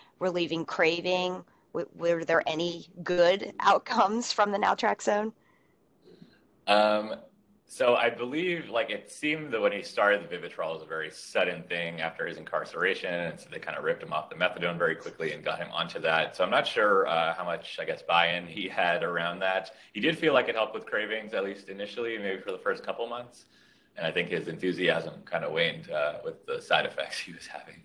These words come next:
Speaker 1: And he's on buprenorphine now. That was started by another provider, is that right?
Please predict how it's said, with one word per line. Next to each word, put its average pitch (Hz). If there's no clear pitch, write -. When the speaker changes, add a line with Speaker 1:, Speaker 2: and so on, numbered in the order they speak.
Speaker 1:
And 277
he's 294
on 254
buprenorphine 208
now. 175
That 156
was -
started 170
by 160
another 160
provider, 139
is 123
that 139
right? 151